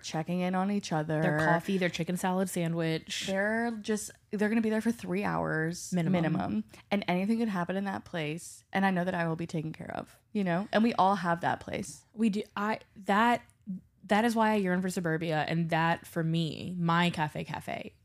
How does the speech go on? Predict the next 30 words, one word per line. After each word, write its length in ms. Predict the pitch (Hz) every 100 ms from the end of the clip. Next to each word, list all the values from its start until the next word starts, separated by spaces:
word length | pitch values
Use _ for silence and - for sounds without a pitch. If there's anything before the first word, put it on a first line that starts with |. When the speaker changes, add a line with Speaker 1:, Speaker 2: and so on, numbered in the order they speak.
| -
Speaker 2:
is, 220 | 170 160
like, 460 | 156 151 - - - _ _ _ -
hmm, 440 | 165 156 - - 175 _ _
like, 220 | 175 175 - - _ _
any 640 | - 180 190 196 190 190 214 _
large 580 | - 160 160 160 160 165 -
family 680 | - - 156 156 156 151 -
seafood 540 | - 151 147 175 196
restaurant 580 | 202 202 - 226 240 240 - _ _ -
in 160 | 175
Baton 260 | 160 143 180
Rouge. 420 | 185 196 208 - -
Speaker 1:
<laughs> 60 | - - _ -
Speaker 2:
Anyone. 520 | 208 202 180 165 - 190 - -
And 120 | 226
it 100 | 220 -
could 240 | - 214
be, 240 | 196 214 208
like, 340 | 190 175 170
um, 460 | 175 170 160 156 170 -
oh 140 | 180
God, 360 | 170 160 160 180
like, 200 | 170 180
the 80 | 185
Times 460 | - 175 170 175
Grill. 320 | 170 160 151 151
It 160 | 180
could 120 | -
be 100 | 190
Chimes. 600 | 185 - 165 151 202 185